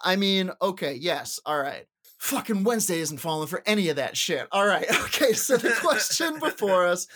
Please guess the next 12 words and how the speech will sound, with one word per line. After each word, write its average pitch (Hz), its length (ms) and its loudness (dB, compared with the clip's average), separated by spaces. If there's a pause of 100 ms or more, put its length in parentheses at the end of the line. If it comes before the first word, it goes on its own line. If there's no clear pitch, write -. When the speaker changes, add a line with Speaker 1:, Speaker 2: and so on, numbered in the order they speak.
(240)
Speaker 1:
is 185 180 -4
who 240 200 0
would 269 140 -2
win 233 160 -2
in 226 120 -2
a 220 80 -2
fight 165 360 2
between 151 340 -10
Wednesday 175 480 -4
Addams 143 460 -4
and 131 180 -16
Chucky 156 640 -4